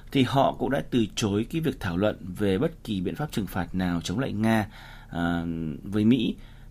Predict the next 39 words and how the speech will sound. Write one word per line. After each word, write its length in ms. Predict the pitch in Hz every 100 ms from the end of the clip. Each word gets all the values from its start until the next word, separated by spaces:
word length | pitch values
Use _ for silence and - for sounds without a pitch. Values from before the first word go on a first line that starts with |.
| -
Thì 100 | 143
ngoài 320 | 139 139 131
ra 380 | 135 165 151 147
thì 440 | - 135 113 101 92
với 300 | 82 110 127
sự 220 | - 101
mất 180 | 139 202 - - -
cân 240 | 143 123
bằng 460 | 120 98 95 80 98
đáng 200 | 98 113
kể 140 | 147
hiện 280 | 107 82 104
nay 260 | 120 117 101
trong 180 | 120
tất 280 | 110 185 -
cả 300 | - 87 62 -
cái 120 | 127 131
cơ 140 | 127
chế 180 | - 101
tài 200 | - 101
chính 300 | - 101 160 - - - -
và 120 | 104
thương 360 | - 156 147 139
mại 200 | 135 -
trên 140 | 120
thế 100 | 110
giới 320 | 104 110 113 - - - -
thì 360 | 143 127 120 101
sẽ 180 | - -
có 140 | - 147
lợi 260 | 165 -
cho 100 | -
các 160 | 135 143
nước 180 | 175 185
Mỹ 120 | 165
Latin 400 | 147 135 147 139 - - -
nếu 240 | 131 131 139
những 220 | 170 175
người 240 | 160 117